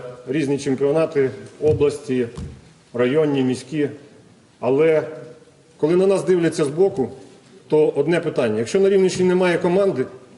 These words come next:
немає професійного клубу, значить, у нас глуха провінція. Мені хочеться поставити це своєю особистою амбіцією,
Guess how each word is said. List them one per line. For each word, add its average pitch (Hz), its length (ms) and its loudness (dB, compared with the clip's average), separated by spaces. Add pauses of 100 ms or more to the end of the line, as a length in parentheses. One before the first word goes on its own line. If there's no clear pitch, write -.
немає 160 340 2
професійного 170 580 -2
клубу, 175 280 0
значить, 147 240 -2
у 175 40 -2
нас 170 300 -4
глуха 139 280 -2
провінція. 127 560 -4 (480)
Мені 170 180 2
хочеться - 540 -2 (680)
поставити 165 540 0
це 147 140 -4
своєю 160 420 -2
особистою 165 560 -2
амбіцією, 147 480 -4